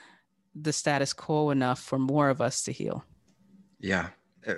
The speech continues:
Speaker 2: what you're saying about, um, so much about the wellness industry being about managing,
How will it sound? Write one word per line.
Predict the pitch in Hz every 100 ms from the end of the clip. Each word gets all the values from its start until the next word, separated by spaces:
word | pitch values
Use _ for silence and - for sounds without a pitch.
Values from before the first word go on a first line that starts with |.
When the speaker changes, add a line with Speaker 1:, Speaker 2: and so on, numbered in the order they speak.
| 117
Speaker 2:
what | 123
you're | 120 117
saying | - 104 104 98
about, | 92 90 87 -
um, | 95 90 90
so | - 110
much | 95 -
about | 90 95
the | 92
wellness | 90 87 90 -
industry | 90 87 - 90 87 87
being | 95 95 90 90
about | 87 92 90 92
managing, | 98 92 90 90 95 92 90